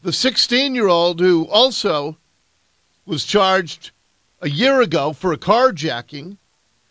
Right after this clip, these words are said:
on July tenth, he was arrested on suspicion of assaulting a store clerk,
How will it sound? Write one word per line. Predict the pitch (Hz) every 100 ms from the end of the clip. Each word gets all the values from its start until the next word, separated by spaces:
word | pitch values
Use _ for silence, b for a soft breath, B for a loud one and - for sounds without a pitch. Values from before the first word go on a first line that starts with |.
| _ _ _ _ _ _ -
on | 143
July | 127 165 208 226
tenth, | - 220 254 233 -
he | 214
was | 170 151
arrested | 160 196 - 214 196 185 185 190
on | 175 151
suspicion | 156 - 202 - 190
of | 175
assaulting | 139 - 196 208 220 185
a | 165
store | - 190 185 165
clerk, | 185 247 220 214